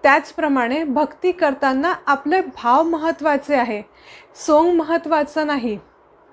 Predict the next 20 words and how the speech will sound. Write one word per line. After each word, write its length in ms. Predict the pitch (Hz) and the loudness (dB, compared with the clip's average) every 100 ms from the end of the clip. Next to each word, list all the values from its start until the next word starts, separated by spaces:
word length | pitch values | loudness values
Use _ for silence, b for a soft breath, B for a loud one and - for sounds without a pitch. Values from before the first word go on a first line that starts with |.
| B B B B | B B B B
एखादा 500 | 262 262 - 285 311 | 2 2 2 2 2
जर 260 | 311 277 320 - B B | 4 2 0 -2 B B
सोंग 380 | - 330 359 381 | -2 2 2 2
करत 340 | 339 294 277 | 2 2 0
असेल 480 | - 247 254 220 254 - B - | -4 -4 -2 -2 -2 -6 B -4
तर 120 | 302 277 - | -2 -2 2
त्याला 340 | 233 220 285 | 2 4 2
बघून 380 | 311 277 294 330 - - | 2 0 0 -4 -6 -4
इतर 300 | 277 302 302 | -2 0 2
लोक 300 | 320 330 349 | 2 0 -2
तर 200 | 349 370 | -2 -2
आकर्षित 520 | 294 285 320 294 339 | -2 -2 -2 0 -4
होऊ 220 | - 311 311 | -4 -4 0
शकतात, 420 | 311 285 - 202 - B B | -2 -2 -2 -2 -4 B B
पण 200 | 294 285 | -2 2
भगवंत 540 | 247 226 233 262 262 330 381 B B B | 4 2 0 0 0 0 -2 B B B
त्यातून 420 | 262 240 269 359 | 2 2 2 0
आकर्षित 680 | 349 254 247 254 254 381 370 | 2 0 0 0 0 -2 0
नाही 360 | 269 233 254 349 | -2 0 0 0
होत. 260 | 311 240 | 2 0